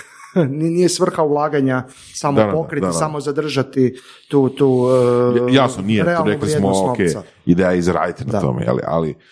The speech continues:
Speaker 2: čisto teoretski, kad već pričamo o tome, da li, da li ima tako nešto u svijetu, da li tako nešto
Speaker 1: Ima, ja mislim, e, postoje, ok, opet ćemo uzeti Ameriku kao primjer, Amerika je najrazvijenije tržište, tamo postoje obveznice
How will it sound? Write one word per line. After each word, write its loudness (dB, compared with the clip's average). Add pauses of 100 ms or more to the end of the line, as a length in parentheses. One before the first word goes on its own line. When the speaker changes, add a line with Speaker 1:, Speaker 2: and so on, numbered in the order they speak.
(100)
Speaker 2:
čisto 0
teoretski, -4
kad 0
već 0
pričamo 0
o -2
tome, -2
da 0
li, 0
da 0
li -2 (240)
ima -4
tako -6
nešto 0
u 0
svijetu, -2
da -6
li -6
tako -8
nešto -2 (180)
Speaker 1:
Ima, 4
ja 2
mislim, 0
e, 2 (440)
postoje, -2
ok, -2 (500)
opet -2
ćemo 0
uzeti -4
Ameriku -2
kao -6
primjer, 2
Amerika -4
je -4
najrazvijenije -2
tržište, -2
tamo -2
postoje -4 (460)
obveznice -2